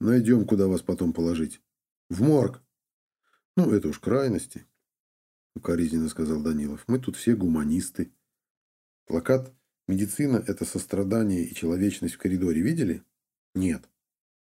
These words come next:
Напрасно. Обратите внимание, когда пойдёте в отделение. Парень начал расстёгивать рубашку.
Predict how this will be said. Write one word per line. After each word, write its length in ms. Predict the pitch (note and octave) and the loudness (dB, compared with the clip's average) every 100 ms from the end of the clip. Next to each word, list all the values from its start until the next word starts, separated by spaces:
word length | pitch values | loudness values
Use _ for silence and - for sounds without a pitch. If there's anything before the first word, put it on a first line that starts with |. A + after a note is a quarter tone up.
| _ _ _ - | _ _ _ 0
Напрасно. 580 | E3+ - D#2 - G2 - _ _ _ _ _ _ _ - | 0 2 -2 -4 -8 -14 _ _ _ _ _ _ _ 0
Обратите 420 | E3 F#3 A2 F#2+ | 2 2 0 2
внимание, 420 | F#2 F2 E2 E2 | 2 2 0 -2
когда 200 | F#2 E2+ | -2 -2
пойдёте 400 | F2 E2+ E2 D#2+ | -2 0 0 -2
в 60 | D#2+ | -4
отделение. 560 | D#2 E2+ D2+ C#2+ C2 _ _ _ _ _ _ _ _ _ _ | 0 0 0 -4 -10 _ _ _ _ _ _ _ _ _ _
Парень 280 | - G#2 G2+ | -4 0 0
начал 360 | E2+ F2 F2+ E2 | 0 -2 -2 -2
расстёгивать 600 | D#2+ - E2+ D#2+ D#2+ - | -2 -2 -2 0 -2 -4
рубашку. 480 | D2+ C#2+ - - | -8 -8 -10 -14